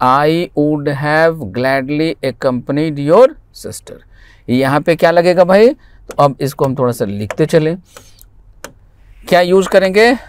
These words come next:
तो इस फर्स्ट पार्ट में हम लोग यूज़ करेंगे would have plus verb का थर्ड फॉर्म, would have plus verb का थर्ड फॉर्म।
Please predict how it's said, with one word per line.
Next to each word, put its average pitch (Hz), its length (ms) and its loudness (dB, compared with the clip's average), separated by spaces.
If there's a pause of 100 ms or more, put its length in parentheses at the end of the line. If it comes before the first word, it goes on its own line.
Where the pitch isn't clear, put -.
तो 156 80 0
इस 151 120 -2
फर्स्ट - 300 -2
पार्ट 160 240 2
में 160 120 -4
हम 160 100 -2
लोग 143 120 -2
यूज़ 151 240 -6
करेंगे 147 440 -4
would 123 200 -4
have 165 680 0 (160)
plus 139 520 0
verb 110 320 -8
का 196 300 4 (260)
थर्ड 90 160 -10
फॉर्म, 98 280 -20
would 117 340 -6
have 143 140 -12
plus 131 200 -4
verb 131 180 0
का 247 160 2
थर्ड - 440 -14
फॉर्म। - 240 -20